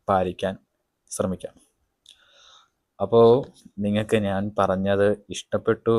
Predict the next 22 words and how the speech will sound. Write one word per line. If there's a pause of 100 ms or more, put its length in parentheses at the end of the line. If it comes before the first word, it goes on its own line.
(240)
എന്ന്
ഞാൻ
വിശ്വസിക്കുകയാണ്. (1500)
അപ്പോൾ (580)
നിങ്ങൾക്ക്
എല്ലാവർക്കും
എൻ്റെ
ഈ
ചാനൽ
ഇഷ്ടമാണെങ്കിൽ (380)
എന്നെ (300)
തുടർന്നും (160)
സപ്പോർട്ട്
ചെയ്യുക. (400)
അപ്പോൾ
കൂടുതൽ
വീഡിയോസിനായി (180)
എൻ്റെ
ഈ
ചാനൽ
സബ്സ്ക്രൈബ്
ചെയ്തേക്കുക.